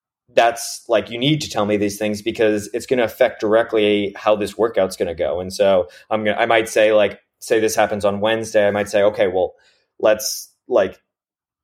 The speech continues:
let's see how you start feeling. If we need to push the workout back to Saturday, we can do that, where it's normally gonna be on Friday. Or maybe we get to Friday and you're still, they're feel stealing down, like, kinda like crap, then, like, okay, you know what?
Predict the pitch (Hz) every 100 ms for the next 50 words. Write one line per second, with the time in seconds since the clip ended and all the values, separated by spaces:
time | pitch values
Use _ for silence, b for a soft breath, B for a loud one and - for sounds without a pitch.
0 | _ - 113 107 - 139 135 127 131 123
1 | 127 - - 117 123 151 190 185 117 120
2 | 127 123 110 127 - 120 120 120 117 113
3 | 113 113 - 107 113 123 151 143 120 107
4 | 101 113 127 139 113 107 101 110 104 101
5 | 101 98 95 104 117 151 170 B B B
6 | _ - 143 147 131 131 127 127 123 123
7 | - 120 113 110 - 113 117 117 110 -
8 | 110 104 - 131 120 110 110 127 123 -
9 | 113 107 98 101 107 107 92 110 101 B
10 | B B _ 117 107 104 95 101 104 135
11 | - 110 104 101 98 - _ _ _ 110
12 | 127 127 - - 107 107 123